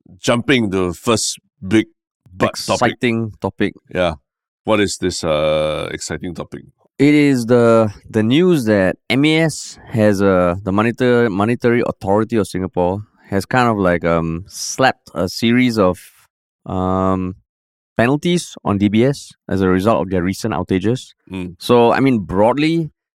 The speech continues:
Speaker 2: they are barring D B S from acquiring new business ventures for six months, and they are increasing the capital requirement to a multiplier of one point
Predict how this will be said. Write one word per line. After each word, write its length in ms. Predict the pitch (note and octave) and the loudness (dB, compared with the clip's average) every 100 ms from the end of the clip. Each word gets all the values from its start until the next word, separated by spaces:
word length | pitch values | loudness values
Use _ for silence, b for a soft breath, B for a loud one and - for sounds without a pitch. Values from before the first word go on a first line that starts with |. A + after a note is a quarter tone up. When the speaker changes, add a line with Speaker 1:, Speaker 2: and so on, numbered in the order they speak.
| _ - | _ 0
Speaker 2:
they 180 | G2+ | 2
are 120 | D#2+ F#2 | 4 0
barring 520 | F#2 F#2 A2+ C3+ C3 | 2 2 2 0 0
D 120 | A2 | 0
B 160 | A2+ B2+ | 2 0
S 120 | C3 | 0
from 180 | - F2+ | -6 -8
acquiring 480 | D#2+ G2 A2 B2+ | -4 -2 0 0
new 160 | A#2 A#2+ | 0 0
business 340 | A#2 A2+ B2 A2+ | 0 0 -2 -2
ventures 340 | A2 A2 A#2+ | -4 -2 -6
for 80 | G2+ | -6
six 260 | - A#2+ C3 | -6 -6 -2
months, 420 | C#3 E3+ - - _ _ _ - | -2 -2 -8 -20 _ _ _ -2
and 400 | D3 E3+ E3+ B2 | 0 2 2 2
they 180 | G#2+ G#2 | 4 4
are 260 | F#2+ F#2 - | 4 2 0
increasing 840 | A2 G#2+ - C3+ - D#3 D3+ D3+ _ _ _ _ | -4 -6 -2 -2 0 -2 0 -4 _ _ _ _
the 360 | - G2 F#2 F#2 _ | 2 4 4 2 _
capital 460 | - - - - B2+ | -10 -6 -2 0 2
requirement 800 | G2 - F#2+ G2+ A2+ A#2+ B2 B2 _ _ - | 0 0 -2 0 0 -2 -4 -8 _ _ -4
to 120 | F#2+ | -2
a 40 | |
multiplier 680 | F#2 G2+ - G2+ A2 G#2+ A#2 | 0 0 -2 -4 0 2 2
of 160 | E2 E2 | 0 0
one 300 | E2 A#2 A#2 | -2 -2 -2
point 260 | F#2 F2 | -2 -2